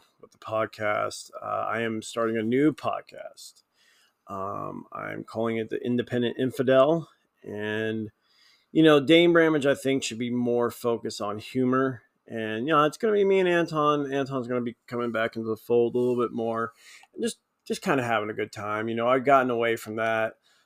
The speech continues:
um, in the past. And that's one of the reasons Anton left is 'cause, like, I was just doing all these different things, like moving the podcast this way and that way. And I'm just,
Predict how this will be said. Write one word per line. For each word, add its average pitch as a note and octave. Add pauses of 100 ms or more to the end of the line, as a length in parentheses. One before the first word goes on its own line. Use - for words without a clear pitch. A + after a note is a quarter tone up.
(180)
um, A2
in A2
the A2
past. A2
And A#2+
that's B2+
one C#3
of C3+
the B2+
reasons A2+
Anton A2
left A2
is G2+
'cause, G#2+
like, A2
I C3
was C3+
just A#2
doing A#2
all B2
these A2
different A2
things, A2+
like G#2
moving A#2
the A2
podcast A2
this -
way A2
and G#1
that G#1
way. F3+
And G#3+
I'm A#3
just, A3+